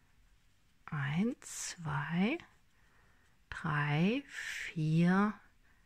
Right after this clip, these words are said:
fünf. Und sollte nun hier an der Seite zwischen Schwanz und Bein angekommen sein, häkel nun vier Luftmaschen. Eins, zwei, drei, vier.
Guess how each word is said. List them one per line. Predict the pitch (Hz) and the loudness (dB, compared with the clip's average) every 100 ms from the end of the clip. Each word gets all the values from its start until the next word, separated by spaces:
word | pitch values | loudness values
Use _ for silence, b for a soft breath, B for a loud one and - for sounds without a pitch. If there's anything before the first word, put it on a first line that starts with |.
| _ _ _ | _ _ _
fünf. | - - 180 165 139 131 - | -8 0 4 6 6 2 -2
Und | 302 294 | 0 4
sollte | 190 190 202 | 6 6 6
nun | 208 208 | 6 6
hier | 190 185 | 6 6
an | 196 | 6
der | 220 | 4
Seite | 202 190 - - 240 | 2 4 4 4 -2
zwischen | - 247 269 | -6 -6 -2
Schwanz | - - 165 - | 0 2 0 0
und | 160 | -2
Bein | 156 151 - | 2 2 4
angekommen | 147 165 185 - 214 226 | 4 4 2 2 4 4
sein, | 220 233 247 349 B B B | 6 6 6 4 B B B
häkel | - 208 214 214 | 2 4 6 6
nun | 202 202 202 | 8 8 6
vier | - 277 330 | 2 4 6
Luftmaschen. | 285 311 - 147 170 - - | 6 4 2 2 2 2 -2
Eins, | 151 156 226 - - - | 2 4 4 0 -10 -10
zwei, | - 156 156 190 285 - | -4 0 4 4 0 -4
drei, | - - 165 165 160 - | -4 2 4 4 2 -2
vier. | - - - 170 175 190 | -8 -4 2 6 8 8